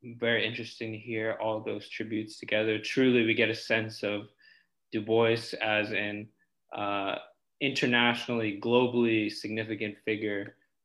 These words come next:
for really all of progressive humanity. And there are many tributes we could have read. For the, uh, you know, interest of time, we had to limit them, but there's,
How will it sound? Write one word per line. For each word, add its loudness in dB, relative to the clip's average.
for 0
really 6
all 6
of 2
progressive 2
humanity. 0
And 0
there 8
are 6
many 6
tributes 0
we -4
could 0
have 0
read. 2
For -2
the, 4
uh, 2
you -4
know, -6
interest -2
of -8
time, 0
we -2
had -4
to -8
limit -6
them, -8
but -10
there's, -6